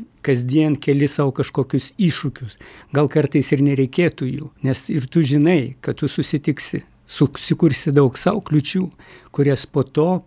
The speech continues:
pats turėsi ir įveikti. Tai va, gal todėl šitą metaforą aš paaiškinčiau taip. Todėl kartais mes ir matome, ir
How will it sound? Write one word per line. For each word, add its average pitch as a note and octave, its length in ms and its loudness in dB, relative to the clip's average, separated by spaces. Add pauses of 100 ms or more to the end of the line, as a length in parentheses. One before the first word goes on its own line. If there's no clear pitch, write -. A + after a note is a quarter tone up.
pats C#3 320 0
turėsi C#3 480 0
ir C#3 120 2
įveikti. D3 600 -2
Tai A#2 140 -2
va, E3 180 0
gal D#3 160 0
todėl C#3 400 0
šitą C#3+ 320 -2
metaforą D3 720 -2
aš - 160 -8
paaiškinčiau C#3+ 640 -4
taip. - 380 -6 (100)
Todėl C3+ 240 2
kartais C#3 400 2
mes C3 160 0
ir C3 140 2
matome, C3+ 420 0
ir C3+ 160 -8